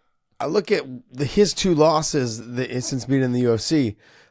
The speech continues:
I mean, are to the current champion and someone who just fought,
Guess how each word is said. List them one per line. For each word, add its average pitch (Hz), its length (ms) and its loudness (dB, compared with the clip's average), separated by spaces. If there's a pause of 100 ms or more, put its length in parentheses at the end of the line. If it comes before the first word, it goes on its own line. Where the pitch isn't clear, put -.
I 123 40 -4
mean, 127 140 0
are 123 60 2
to 131 260 0
the 117 100 2
current 143 320 0
champion 139 460 -2
and 123 160 0
someone 127 260 -2
who 120 120 -2
just 107 280 -6
fought, 120 320 2